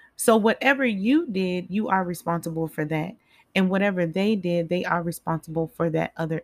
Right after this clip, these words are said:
end. You know? But why do we carry around this guilt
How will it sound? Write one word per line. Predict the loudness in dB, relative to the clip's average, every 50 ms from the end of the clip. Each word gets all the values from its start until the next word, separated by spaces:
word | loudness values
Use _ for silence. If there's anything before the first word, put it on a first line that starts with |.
| _ -4
end. | -2 -2 -2 -4 -8 -14 -18 _ _ _ _ _ _ _ _ _ _ _ _ _ _ _ _ _ _ _ _ _ _
You | 2 4 4
know? | 6 6 4 2 2 -2 -6 -12 _ _ _ _ _ _ _ _ _
But | -8 0 2 4 4 4 2 0 _
why | -10 -10 -8 -8 -4 0 2 2 4 2 2
do | 0 0 0
we | 0 0 -2
carry | -4 -12 -12 -8 -6 -4 -2 -2 -2 -4 -4 -4 -4
around | -4 -4 -4 -4 -2 -2 -2 -2 -2 -2 -2 -2
this | -4 -4 -6 -10 -18 -20 -18
guilt | -6 -2 0 0 0 -2 -6 -12 -20 -20